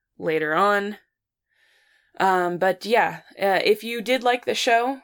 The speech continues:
uh, please rate, review, subscribe, uh, whatever it is on whatever, you know, platform that you found us. If, uh, you would like to help the show, the best thing that you can do is to share it with someone that you love or someone that you think would like the show.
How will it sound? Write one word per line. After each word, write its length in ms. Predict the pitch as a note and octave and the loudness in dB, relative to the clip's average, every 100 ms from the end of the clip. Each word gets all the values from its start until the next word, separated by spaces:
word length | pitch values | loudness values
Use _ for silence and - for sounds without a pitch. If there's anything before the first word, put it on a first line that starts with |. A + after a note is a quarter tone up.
| - - | -8 0
uh, 260 | F#3+ F3+ | 2 2
please 380 | E3+ A#3+ A3+ G3 | 0 -2 -2 -4
rate, 380 | F3+ G3 G3+ - - | -2 0 0 -2 -6
review, 520 | G3+ F3+ G3 G3 G3 | -6 -6 -4 -4 -4
subscribe, 880 | - E3+ - - F3 F3 F3+ E3 - | -6 -10 -10 -2 2 4 2 -2 -2
uh, 160 | E3 D#3+ | 2 2
whatever 400 | E3 F#3 F3 F#3 | 2 2 2 0
it 80 | F3 | 0
is 460 | F3 E3+ - - - - | -2 -4 -8 -10 -16 -4
on 420 | E3+ E3 E3 D#3+ - | 0 0 0 -8 -6
whatever, 480 | E3+ F3 E3+ E3+ E3 - _ - | -2 2 4 2 0 -10 _ -8
you 100 | E3 | -6
know, 140 | D#3 - _ - | -6 -12 _ -12
platform 440 | - F3 F#3 F3 | -2 -2 0 -2
that 100 | E3+ | -2
you 60 | D#3+ | -4
found 280 | F3+ F3+ F3 | -2 0 0
us. 220 | F3 - - - - - | -4 -8 -18 -20 -20 -4
If, 420 | G3 G3 - - - | 0 0 -2 -8 -2
uh, 120 | F#3 | 0
you 180 | F3+ F#3+ | 0 0
would 80 | G3 | 0
like 160 | G3 | -2
to 80 | G#3 | -2
help 220 | A3 A3 | -4 -2
the 80 | F#3+ | -4
show, 260 | - F#3+ G3 | -2 0 -2
the 100 | F3+ | 0
best 380 | F3 E3+ - | 0 0 -2
thing 340 | F#3 F3+ F3+ F3 _ _ _ _ - | 0 0 -2 -10 _ _ _ _ -6
that 240 | F3 E3+ - F3 | 0 0 -2 -8
you 160 | F#3 | -8
can 140 | F3+ F3 | -6 -2
do 180 | F3+ | 0
is 160 | - F3 | 0 -4
to 80 | F3 | -6
share 300 | - G3+ E3+ | -2 2 2
it 180 | - - | 0 -6
with 160 | F3 E3+ | -6 -4
someone 240 | F3+ E3+ | -4 -6
that 100 | F3 | -6
you 120 | E3+ E3 | -4 -2
love 260 | E3+ F3+ | 0 0
or 80 | F3 | -4
someone 280 | - F3+ F3 | -4 -6 -4
that 80 | - | -6
you 80 | |
think 280 | E3+ F3 - | -6 -8 -6
would 160 | F3 E3 | -6 -2
like 240 | D#3+ D#3+ | -2 -2
the 80 | E3 | -6
show. 440 | - A3+ D#3+ D3+ | 0 2 2 -2